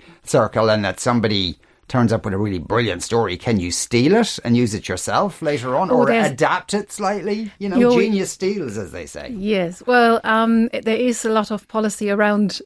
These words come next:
Speaker 2: that, I'd say, but it's not written down. So
Speaker 1: Mm.
Speaker 2: it's kind of etiquette, what you do as a storyteller. You always acknowledge your source. You always say where you get your story from.
Speaker 1: Okay.
Speaker 2: And if you got it from another storyteller, it is good etiquette to ask the storyteller for permission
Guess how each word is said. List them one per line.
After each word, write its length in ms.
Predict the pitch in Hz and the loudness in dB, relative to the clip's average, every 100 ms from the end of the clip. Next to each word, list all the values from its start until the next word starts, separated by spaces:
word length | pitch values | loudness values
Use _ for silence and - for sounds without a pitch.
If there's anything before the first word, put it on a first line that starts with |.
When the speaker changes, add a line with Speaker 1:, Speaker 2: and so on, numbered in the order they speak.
| - | -4
Speaker 2:
that, 340 | 190 - - | -4 -4 -10
I'd 120 | 202 - | -10 -6
say, 200 | 196 - | -6 -4
but 200 | 226 233 | 0 2
it's 180 | 233 - | 2 4
not 280 | 247 233 - | 2 2 -2
written 340 | 220 214 214 | -2 0 -4
down. 360 | 202 190 214 294 _ _ _ - | -2 0 0 -2 _ _ _ -2
So 140 | 202 | 2
Speaker 1:
Mm. 100 | 214 | 2
Speaker 2:
it's 160 | 196 - | 2 -2
kind 220 | 220 208 | 0 0
of 120 | 196 | 0
etiquette, 500 | 208 - 226 240 - - | -4 -4 -2 -2 -4 -6
what 160 | 208 | -2
you 60 | 208 | 0
do 160 | 220 214 | 4 4
as 140 | - | 2
a 40 | |
storyteller. 640 | - 214 208 - 214 214 214 - - _ - | -6 0 -2 0 0 2 0 -8 -20 _ -2
You 120 | 220 | 2
always 300 | 233 233 214 | 4 4 2
acknowledge 500 | 202 208 202 196 - | -2 0 0 -2 -6
your 80 | 196 | -6
source. 480 | - 180 - - - | -4 -6 -8 -20 -2
You 120 | 214 | 2
always 200 | 208 208 | 2 0
say 260 | - 202 196 | 0 0 0
where 180 | 196 208 | 2 0
you 120 | 208 | 0
get 260 | 202 - | -2 -4
your 60 | - | -8
story 300 | - 202 202 | -6 -2 -2
from. 300 | - - 214 - - | -4 -6 -6 -10 -2
Speaker 1:
Okay. 280 | 240 - - | 0 0 -2
Speaker 2:
And 200 | 214 214 | -2 0
if 140 | - 226 | 0 0
you 60 | |
got 200 | 233 226 | 2 2
it 80 | 233 | 0
from 160 | 226 220 | 2 4
another 260 | 208 196 | 4 2
storyteller, 680 | - 214 214 - 220 208 202 226 | -2 2 2 2 0 0 0 0
it 200 | 233 - | -4 -2
is 220 | 226 220 | -4 -4
good 180 | - 226 | -2 -2
etiquette 440 | 214 214 208 196 - | -2 -6 -6 -8 -6
to 160 | - | -2
ask 240 | 208 180 - | -2 -2 -8
the 60 | |
storyteller 440 | - 208 208 220 202 | -4 -2 0 -2 -2
for 180 | 220 | -2
permission 500 | 214 220 226 - 269 | -2 -2 0 2 2